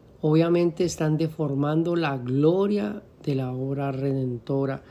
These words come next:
de nuestro Señor Jesucristo. Así que regeneración, amados hermanos,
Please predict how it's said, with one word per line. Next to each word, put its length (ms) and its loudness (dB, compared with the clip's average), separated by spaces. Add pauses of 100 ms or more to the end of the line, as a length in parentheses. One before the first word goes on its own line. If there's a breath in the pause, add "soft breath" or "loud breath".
(260 loud breath)
de 140 2
nuestro 580 -2
Señor 540 -6 (360 soft breath)
Jesucristo. 720 -12 (1700)
Así 240 -2
que 340 0 (720 loud breath)
regeneración, 1200 4
amados 400 2
hermanos, 880 -2